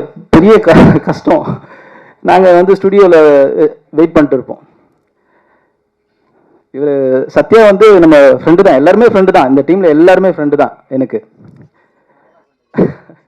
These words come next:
எல்லாருமே ஃப்ரெண்டு தான். இந்த, இந்த படத்துல வந்து நாலு சாங் பண்ணியிருக்கோம். அண்ணன் இளையகம்மன் அண்ணன் வந்து எனக்கு நீண்ட கால நண்பர், அண்ணன் எல்லாமே.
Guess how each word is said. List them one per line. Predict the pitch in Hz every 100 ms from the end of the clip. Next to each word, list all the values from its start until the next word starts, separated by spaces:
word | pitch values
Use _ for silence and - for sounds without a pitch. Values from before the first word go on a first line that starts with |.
| _
எல்லாருமே | 208 190 208 214
ஃப்ரெண்டு | 214 165 160 156
தான். | 143 _ _ _ _ _ 220 _ _ _ _
இந்த, | - 160 151 _
இந்த | 165 156
படத்துல | 160 165 180 165
வந்து | 185 180 143
நாலு | 147 156 160
சாங் | 143 160 160
பண்ணியிருக்கோம். | 151 147 151 127 135 - _ _ _ _ _
அண்ணன் | 151 165
இளையகம்மன் | 156 170 170 165 151
அண்ணன் | 143 135
வந்து | 139 160 147 127 117 - 160
எனக்கு | 143 131 123 127 120 120 - 131
நீண்ட | 131 147 143
கால | 147 151
நண்பர், | 131 139 143 147 -
அண்ணன் | 120 147 147 147 - _ _ -
எல்லாமே. | 131 131 131